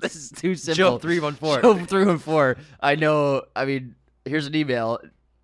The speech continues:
Speaker 1: This one, it still feels like it's, it still
Speaker 2: Cool.
Speaker 1: ages well. Yeah, it's
Speaker 2: Still
Speaker 1: cool.
Speaker 2: cool.
Speaker 1: It's ver-, still very techie.
Speaker 2: And then he kinda stirs himself awake, and he looks at his computer, and it says,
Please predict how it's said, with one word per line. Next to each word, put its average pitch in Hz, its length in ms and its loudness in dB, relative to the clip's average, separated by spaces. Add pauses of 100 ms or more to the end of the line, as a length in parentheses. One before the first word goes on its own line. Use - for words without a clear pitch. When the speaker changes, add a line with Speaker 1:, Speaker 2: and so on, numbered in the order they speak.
(140)
Speaker 1:
This 202 260 -2
one, 202 180 2
it 165 100 -6
still 170 240 -4
feels 156 420 -4
like 127 220 -2
it's, - 320 -12 (180)
it 113 100 -16
still - 220 -6
Speaker 2:
Cool. 123 260 0
Speaker 1:
ages 117 300 -6
well. 95 220 -6
Yeah, 110 200 -2
it's 85 120 -14
Speaker 2:
Still - 260 -8
Speaker 1:
cool. 143 360 -6
Speaker 2:
cool. - 80 -20
Speaker 1:
It's - 100 -20
ver-, 165 240 -4
still 170 220 -6
very 147 200 0
techie. 110 420 -8
Speaker 2:
And 165 120 -8
then 202 160 -4
he 196 180 -8
kinda 165 280 -8
stirs 160 300 -4
himself 143 340 -4
awake, 151 300 -4
and 123 60 -12
he 123 60 -10
looks 135 200 -8
at 127 80 -4
his 113 100 -6
computer, 139 560 -6
and 107 80 -8
it 101 80 -12
says, 107 680 -6